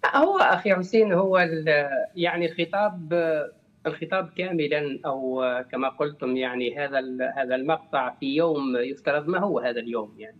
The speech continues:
هو يوم أداء القسم، آه، يعني يوم تحويل ال-،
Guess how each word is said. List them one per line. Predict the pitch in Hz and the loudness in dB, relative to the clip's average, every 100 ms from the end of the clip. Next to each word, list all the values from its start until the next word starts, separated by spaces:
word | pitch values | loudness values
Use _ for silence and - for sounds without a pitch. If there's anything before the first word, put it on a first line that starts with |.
| - | -12
هو | 143 131 | -4 -4
يوم | 123 143 165 160 156 156 | -2 0 2 2 0 -2
أداء | 139 160 160 147 | -4 0 0 -2
القسم، | 131 - - 123 139 156 - _ _ _ _ _ _ - | -8 -6 -2 -2 0 -6 -8 _ _ _ _ _ _ -2
آه، | 160 151 147 | 0 0 0
يعني | 147 151 147 139 | 0 0 0 -2
يوم | 151 165 147 | 0 0 -2
تحويل | - - 151 165 160 147 135 | -4 -4 -2 0 0 -2 -2
ال-، | 131 127 123 120 113 110 | -2 -2 -4 -2 -2 -2